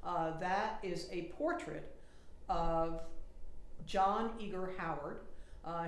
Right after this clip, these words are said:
he is portrayed by Charles Wilson Peale, uh, in his colonel's uniform,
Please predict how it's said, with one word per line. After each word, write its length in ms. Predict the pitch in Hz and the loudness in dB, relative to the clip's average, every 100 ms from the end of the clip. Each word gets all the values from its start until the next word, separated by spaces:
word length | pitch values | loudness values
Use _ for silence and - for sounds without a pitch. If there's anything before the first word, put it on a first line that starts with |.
| 180 | -2
he 180 | 202 | 0
is 260 | 170 - - - - - - | 0 -2 -4 -8 -4 -4 -2
portrayed 680 | 208 202 240 214 214 214 - - - - | -2 0 2 2 2 -2 -4 -6 -6 0
by 260 | 185 175 | 4 4
Charles 600 | - - 220 226 220 - | 2 2 2 4 4 2
Wilson 380 | 202 202 - 165 | -2 -2 -2 -4
Peale, 520 | - 202 160 147 - - - - - - | -6 -2 0 0 -2 -6 -6 -6 -6 -2
uh, 400 | 180 175 165 160 - | 2 4 4 2 0
in 160 | 185 185 | 0 0
his 460 | 190 175 165 - - | 2 0 -2 -4 0
colonel's 420 | 247 254 214 165 196 | 2 4 4 2 0
uniform, 680 | 170 160 - - 156 180 | -2 -2 -2 -4 -4 -4